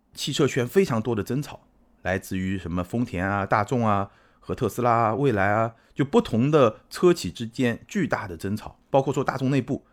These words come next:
大众内部有很多人都希望迪斯会失败，迪斯是大众的C E O，那现在呢，他大力的去推动大众往电动化的方向、智能化的方向转型，但是呢，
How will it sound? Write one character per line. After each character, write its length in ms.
大 120
众 140
内 100
部 120
有 80
很 160
多 120
人 100
都 100
希 160
望 160
迪 120
斯 140
会 140
失 140
败， 160
迪 120
斯 180
是 120
大 180
众 300
的 260
C 140
E 120
O， 220
那 80
现 200
在 120
呢， 100
他 180
大 340
力 120
的 80
去 160
推 180
动 200
大 180
众 180
往 160
电 160
动 120
化 140
的 60
方 160
向、 240
智 120
能 100
化 120
的 40
方 140
向 120
转 200
型， 220
但 160
是 140
呢， 200